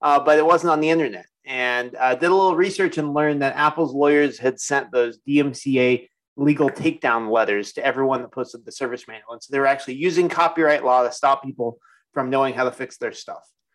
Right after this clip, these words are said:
Uh, and I thought that was kind of ridiculous. <laughs> So I said, "Well, I'll, I, I, I know what a cha-, uh, you know, a Hilton,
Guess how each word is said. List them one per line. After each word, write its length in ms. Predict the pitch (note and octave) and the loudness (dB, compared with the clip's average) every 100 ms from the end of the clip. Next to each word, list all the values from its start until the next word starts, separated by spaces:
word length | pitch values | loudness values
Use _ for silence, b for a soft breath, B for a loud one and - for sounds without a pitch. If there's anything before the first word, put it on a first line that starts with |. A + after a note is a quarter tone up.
| _ _ _ _ - | _ _ _ _ -16
Uh, 100 | - | -16
and 100 | - | -8
I 120 | C#3+ C3+ | -6 -2
thought 260 | C#3+ C3 | 0 0
that 160 | C#3 C3 | 0 -2
was 140 | D3 | -6
kind 240 | - D3 C#3 | -6 -4 -2
of 60 | |
ridiculous. 800 | C3+ C3 D#3+ F3 G3 B3+ - - B | -2 0 0 2 4 2 0 -10 B
<laughs> 20 | B B B _ b b _ | B B B _ b b _
So 540 | - F3 E3 D#3+ - - - | -4 4 6 6 2 -10 -4
I 100 | E3 | -2
said, 200 | E3 E3 | 0 4
"Well, 160 | E3+ | 6
I'll, 420 | E3 E3 E3 D#3+ - | 8 8 8 4 4
I, 220 | D#3 D#3 | 2 2
I, 380 | D3+ D3+ D#3+ D#3 | 4 4 6 4
I 40 | |
know 140 | D3+ E3 | 6 6
what 160 | E3+ | 6
a 60 | D3 | 4
cha-, 440 | - G3+ G3 - | 2 -2 -2 -2
uh, 40 | D#3+ | 0
you 160 | E3 | 2
know, 100 | D#3 | 2
a 160 | C#3+ C#3 | 2 0
Hilton, 560 | C3+ G#3 F#3 D3+ C#3 | -2 -6 -6 -10 -12